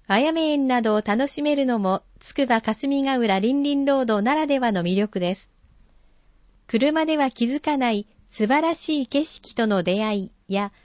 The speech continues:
爽やかな風を体感しながら、ご家族、ご友人、サークル仲間とサイクリングを楽しんでみてはいかがですか？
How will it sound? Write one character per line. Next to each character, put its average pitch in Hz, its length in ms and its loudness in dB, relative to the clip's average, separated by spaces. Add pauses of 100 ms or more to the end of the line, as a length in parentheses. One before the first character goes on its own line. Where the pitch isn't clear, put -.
(260)
爽 226 320 0
や 320 160 0
か 269 160 -2
な 254 140 -2
風 240 320 0
を 240 100 0
体 254 300 -2
感 262 360 -2 (140)
し - 160 -4
な 240 140 0
が 233 100 -2
ら、 220 200 -2 (400)
ご 196 120 2
家 277 160 2
族、 208 460 -2
ご 185 160 4
友 254 240 0
人、 220 360 -2
サ 262 200 -4
ー 311 80 -2
ク 311 100 -6
ル 302 140 -2
仲 285 240 -2
間 240 160 -2
と 208 200 -2 (220)
サ 302 220 -2
イ 320 80 0
ク 285 160 -2
リ 262 100 0
ン 240 100 0
グ 214 140 2
を 208 60 2
楽 247 240 -2
し 330 180 -6
ん 320 60 -2
で 277 120 2
み 262 120 -2
て 247 100 0
は 220 120 2
い 202 100 -2
か 247 100 -2
が 233 120 0
で 180 100 0
す - 120 -12
か？ 233 200 -4